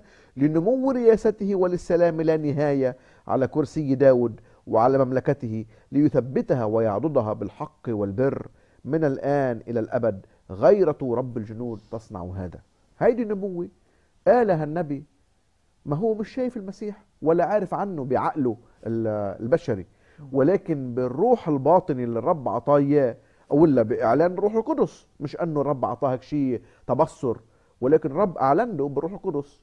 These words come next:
Speaker 1: ال-، ال-، النص اللي بده يقوله، ولا الكلمات، ولا ال-، يعني تنهد بالروح القدس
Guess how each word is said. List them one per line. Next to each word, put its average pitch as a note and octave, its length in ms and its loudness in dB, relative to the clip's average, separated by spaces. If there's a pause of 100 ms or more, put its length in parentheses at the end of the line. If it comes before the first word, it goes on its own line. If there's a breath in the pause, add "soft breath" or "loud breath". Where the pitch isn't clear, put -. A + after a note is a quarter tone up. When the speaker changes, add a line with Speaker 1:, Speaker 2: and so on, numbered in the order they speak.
(180)
Speaker 1:
ال-، G#2+ 380 -6
ال-، G#2 360 -4
النص D#3+ 380 -4
اللي A#2 120 -8
بده A#2 140 -10
يقوله، C#3+ 220 -4
ولا A#2+ 140 -4
الكلمات، B2 600 -4
ولا C3+ 320 -2 (360 soft breath)
ال-، A2+ 520 -6
يعني A#2 240 -8
تنهد C#3 520 2
بالروح C#3 220 -4
القدس D#3+ 380 -6